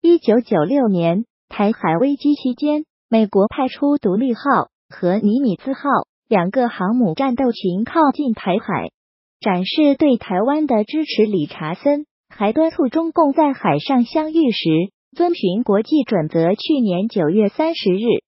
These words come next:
美国海军驱逐舰迪凯特号进入南中国海，中共宣称有主权的十二海里水域遭到中国军舰近身拦截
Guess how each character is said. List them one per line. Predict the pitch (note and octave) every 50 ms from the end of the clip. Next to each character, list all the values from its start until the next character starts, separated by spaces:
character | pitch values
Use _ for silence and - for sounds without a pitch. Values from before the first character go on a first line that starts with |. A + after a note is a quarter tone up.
| _ _ _ _ _ _ _ _ _
美 | - A#3+ A3+ A3
国 | G3+ A3 B3
海 | C#4 - A#3 F3 -
军 | - - B3+ C4+ C#4
驱 | - - D#4 D#4+
逐 | - - F#3 G#3+
舰 | - D4 C#4 B3 G#3+ G3+
迪 | G3+ F#3 A#3
凯 | C4 - - E3 -
特 | - - - C4 A#3+
号 | - - A#3 G3 D#3 - - _ _ _ _
进 | - E4+ E4+ D#4+ D4+
入 | C#4 D4+ C#4+ C4 A#3 G#3+
南 | G3 F3+ F3 F#3 A3
中 | - D4+ D#4 D#4
国 | - A3+ A3+
海， | A#3+ - - G3 D#3 D3+ D#3
中 | - D4 D#4 D#4
共 | E4 E4+ C#4 B3
宣 | - - D4 D4
称 | D#4 - - D4 D4 D4+ D#4
有 | - A3+ A#3
主 | B3+ - G#3+ E3+ E3+
权 | - - E3 D3 F#3+
的 | A3 B3+
十 | A3+ - - - G3
二 | A#3+ D4 D4+ C4+
海 | B3+ - F#3+ F#3
里 | A#3+ B3 G3+ E3
水 | E3 - A3+
域 | E3+ D3 D3 F3 A3+ B3 G#3 - - _ _ _ _ -
遭 | D#4+ D#4+ D#4+ D#4+
到 | E4 D#4 D4+ C#4+
中 | C#4+ - E4+ F4 F4
国 | D#4 G3+ F#3 G3
军 | G#3+ - D4+ D4+ D4
舰 | - E4 C#4 A#3
近 | - - D#4+ C#4+ C4+
身 | B3 - D4 D4
拦 | C4+ G#3 D#3+ E3 G3+
截 | G#3+ - E3+ D#3+ D#3 D#3+ F#3